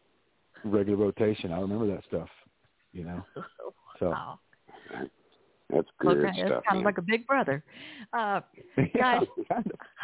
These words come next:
Speaker 2: Oh, and I have a message came in from, uh, oh, these are some regular listeners. Uh, Louise and Rusty in Missouri, and they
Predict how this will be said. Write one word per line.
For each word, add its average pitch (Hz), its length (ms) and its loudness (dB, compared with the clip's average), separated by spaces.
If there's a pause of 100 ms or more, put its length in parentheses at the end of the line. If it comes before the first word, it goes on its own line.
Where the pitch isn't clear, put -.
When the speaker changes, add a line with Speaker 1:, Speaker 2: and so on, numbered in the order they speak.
(880)
Speaker 2:
Oh, 247 180 2
and 240 160 0
I 254 40 0
have 254 220 -2
a 233 60 -4
message 226 440 -4
came 220 200 -4
in 208 260 -4
from, 190 260 -2
uh, 160 220 -2
oh, 190 180 0
these 254 180 -4
are 233 100 -16
some 202 120 -18
regular 202 360 -8
listeners. 156 440 -10 (420)
Uh, 165 260 4 (720)
Louise 214 440 0
and 196 180 -2
Rusty 240 540 0
in 190 160 0
Missouri, 208 680 0 (160)
and 170 180 0
they 175 160 2